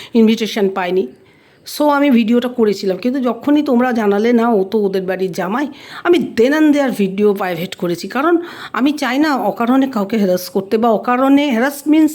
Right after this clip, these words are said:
না কাউকে সমালোচনা করতে। At least হ্যারাস তো আমরা এখানে কেউ কাউকে করি না, সমালোচনা করি। তো then আমি ভাবলাম, "না, না, না, এটা আমার ঠিক হয়নি," আমি then and there ভিডিও প্রাইভেট করে দিই। তার, তাকে রেসপেক্ট দিয়েই আমি ভিডিও প্রাইভেট করেছি। প্রাইভেট করা মানেই তাকে রেসপেক্ট দেওয়া,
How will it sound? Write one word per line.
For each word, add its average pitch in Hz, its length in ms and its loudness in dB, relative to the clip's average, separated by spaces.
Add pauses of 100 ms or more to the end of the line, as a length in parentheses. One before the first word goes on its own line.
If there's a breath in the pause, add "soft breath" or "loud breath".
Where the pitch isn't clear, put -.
না 277 100 0
কাউকে 277 300 -4
সমালোচনা 202 680 0
করতে। 156 400 -10
At - 160 -14
least 156 160 -12
হ্যারাস 185 300 -6
তো 277 80 -2
আমরা 262 140 4
এখানে 294 200 -2
কেউ 294 160 0
কাউকে 285 260 -2
করি 302 200 -2
না, - 240 -6 (340 loud breath)
সমালোচনা 240 580 2
করি। 165 200 -4
তো 208 160 -8
then 269 160 0
আমি 269 160 2
ভাবলাম, 277 320 2
"না, 262 140 2
না, 202 100 0
না, 180 180 -2 (340 loud breath)
এটা 240 160 -4
আমার 233 180 0
ঠিক 208 180 -4
হয়নি," 254 240 0
আমি 403 120 4
then 214 140 4
and 220 120 2
there 254 180 0
ভিডিও 196 200 2
প্রাইভেট 208 440 -4
করে 170 220 -4
দিই। 170 120 -8
তার, 226 220 -2 (260)
তাকে 247 240 0
রেসপেক্ট 233 480 0
দিয়েই 226 320 2
আমি 311 140 4
ভিডিও 226 280 2
প্রাইভেট 196 400 -2
করেছি। 202 300 0
প্রাইভেট 196 500 -2
করা 240 200 0
মানেই 240 220 2
তাকে 269 240 -2
রেসপেক্ট 196 500 -4
দেওয়া, 175 260 -4